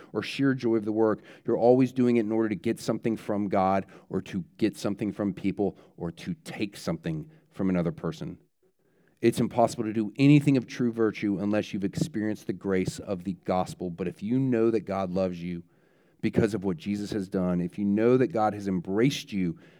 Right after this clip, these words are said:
because of his work, that you're in, that you're accepted, now when you move among God's people and you move out into the world, you live this holy life, you do the work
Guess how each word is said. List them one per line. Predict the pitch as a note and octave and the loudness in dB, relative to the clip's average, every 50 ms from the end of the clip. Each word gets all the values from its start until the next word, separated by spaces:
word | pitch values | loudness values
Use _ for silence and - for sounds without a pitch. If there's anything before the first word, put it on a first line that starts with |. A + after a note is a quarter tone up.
| _ - | _ -8
because | - G#2 - A2+ G#2 G#2 | -6 -4 -2 -2 0 0
of | A2 E2+ | -2 -2
his | F2 A2 A2+ G2+ G#2 | -2 -4 -4 -4 -2
work, | F#2+ G2+ G2+ F#2 E2+ D#2 - - - _ _ _ _ _ _ _ _ _ _ _ _ _ _ _ | -2 0 0 0 0 -2 -6 -12 -20 _ _ _ _ _ _ _ _ _ _ _ _ _ _ _
that | - G#2 - | -6 -4 -4
you're | - A2 - - - | -4 -6 -6 -4 -2
in, | C3+ B2 A#2 A2 G#2 | 0 0 0 0 0
that | G2+ F#2 | -2 -2
you're | G#2 G#2+ G2+ | -2 -2 0
accepted, | F2+ - - - - B2 - - - G2 F2 D#2+ E2+ - _ _ _ _ _ _ | 2 2 2 4 2 0 0 0 0 0 0 0 -4 -10 _ _ _ _ _ _
now | - G#2 A2 G#2+ G#2 G2 F#2+ | -2 0 2 2 2 2 2
when | F#2 G2 G2+ G#2 | 0 0 0 0
you | A2 G#2+ | 0 0
move | G#2 G#2 A2+ A#2+ B2 B2 | 0 2 4 4 4 4
among | A#2+ A#2+ A#2 A2+ A2 G#2+ | 4 4 4 2 2 2
God's | G2 G2+ G2+ F2+ E2+ - | 2 2 0 0 -2 -6
people | - - A2 G2+ G2 G2 F#2+ F2+ - - | -10 -6 -6 -4 -2 -2 -4 -4 -4 -4
and | G2 G2 G2+ | -2 -2 0
you | G#2 | 0
move | G#2+ G#2+ A2+ A2+ A2 G2 | 0 0 2 2 2 2
out | G2+ G#2 A2 A2+ A#2 | 0 2 2 2 2
into | A#2+ A#2 G#2+ - B2 | 2 0 -2 -4 -4
the | G#2 A2+ | -4 -2
world, | G#2 G2 G2 G2 F#2+ F#2 F2 F2 F2 E2+ - _ _ _ _ _ _ - | -2 -2 -2 0 0 0 0 -2 -2 -6 -8 _ _ _ _ _ _ -4
you | G2+ G2 | -2 0
live | G2 G2+ A2+ A#2 A#2 A2+ | 0 2 2 2 2 2
this | B2 A#2 - - | 0 -2 -2 -4
holy | - A2 G#2+ G#2 G#2 G2+ | -6 -4 -4 -2 -2 -2
life, | F#2 F2+ F2+ F2 E2+ - - - _ _ _ _ _ _ _ _ _ - | -2 -2 -2 -4 -4 -6 -10 -10 _ _ _ _ _ _ _ _ _ -6
you | G2+ G2 - | -6 -6 -6
do | - - - A2 A2 A#2+ B2+ C3+ | -8 -8 -6 -2 2 2 4 2
the | C3 B2+ A#2 | 2 2 0
work | G#2+ G2 F#2+ G2 F#2 F2 F2 - - - | 0 0 0 0 0 0 -2 -6 -10 -18